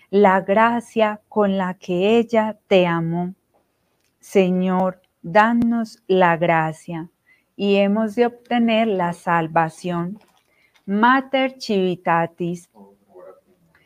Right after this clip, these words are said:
Regina Civitatis, ora pro nobis. Jesús, María y José, mantened nuestra casa en pie.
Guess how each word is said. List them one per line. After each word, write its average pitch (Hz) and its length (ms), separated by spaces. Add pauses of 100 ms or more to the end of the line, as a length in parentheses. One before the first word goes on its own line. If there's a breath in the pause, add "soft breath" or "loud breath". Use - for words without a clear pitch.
(220 soft breath)
Regina 226 840
Civitatis, 175 1200
ora 202 600
pro 170 300
nobis. 165 680 (100)
Jesús, 240 920
María 202 840
y 175 140
José, 170 580 (720 soft breath)
mantened 226 800
nuestra 180 600
casa 160 380
en 160 180
pie. 165 440